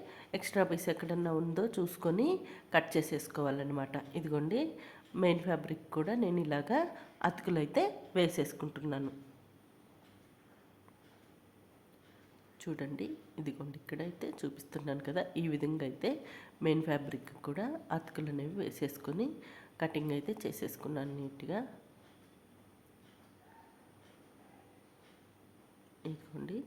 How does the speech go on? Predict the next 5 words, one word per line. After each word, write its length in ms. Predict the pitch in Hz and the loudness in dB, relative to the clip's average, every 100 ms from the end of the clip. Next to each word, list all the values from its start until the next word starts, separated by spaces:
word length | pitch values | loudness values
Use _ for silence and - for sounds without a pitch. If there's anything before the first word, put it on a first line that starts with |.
| - - - - - 175 | -10 -20 -20 -20 -12 -10
ఇక్కడ 280 | - 151 180 320 - - | -4 -2 0 -4 -12 -8
అతుకులు 320 | 165 - 151 139 | -6 -6 -4 -2
అయితే 200 | 135 262 | 0 0
వేసేసుకుంటున్నాను. 1000 | 208 - - - 143 147 - 143 147 - - - - - - - - - - - - - - - | 0 -2 -6 -6 -10 -10 -10 -10 -10 -14 -18 -20 -20 -20 -20 -20 -20 -20 -20 -20 -20 -20 -14 -2
మనకి 360 | 175 170 254 | 0 0 -2